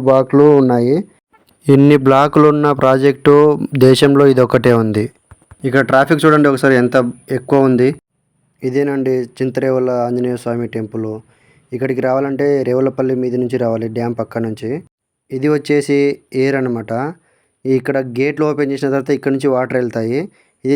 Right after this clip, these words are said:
చింతరేవల గుడి టెంపుల్ పక్క నుంచి అయితే ఇక్కడికి రావాల్సి ఉంటుంది. గుడి దగ్గర నుంచి ఇక్కడికి రెండు కిలోమీటర్ దూరంలో ఉంటుంది. గుడి దగ్గరికి వచ్చిన వాళ్ళు స్నానం చేయాలంటే ఇక్కడికే చాలామంది వస్తూ ఉంటారు. ఈ ప్రాజెక్టు లెవెల్ వచ్చేసి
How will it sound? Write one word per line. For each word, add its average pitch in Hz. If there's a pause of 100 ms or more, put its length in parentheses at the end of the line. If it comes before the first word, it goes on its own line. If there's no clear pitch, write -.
చింతరేవల 143 (640)
గుడి 139
టెంపుల్ 135 (100)
పక్క 123 (100)
నుంచి 147 (180)
అయితే 135 (640)
ఇక్కడికి 131
రావాల్సి 127
ఉంటుంది. 120 (500)
గుడి 135
దగ్గర 147
నుంచి 143
ఇక్కడికి 143
రెండు 127
కిలోమీటర్ 131
దూరంలో 127
ఉంటుంది. 110 (1300)
గుడి 127
దగ్గరికి 143
వచ్చిన 135
వాళ్ళు 135
స్నానం 131
చేయాలంటే 131
ఇక్కడికే 127
చాలామంది 120
వస్తూ - (120)
ఉంటారు. 98 (1200)
ఈ 139 (100)
ప్రాజెక్టు 131 (100)
లెవెల్ 127
వచ్చేసి 127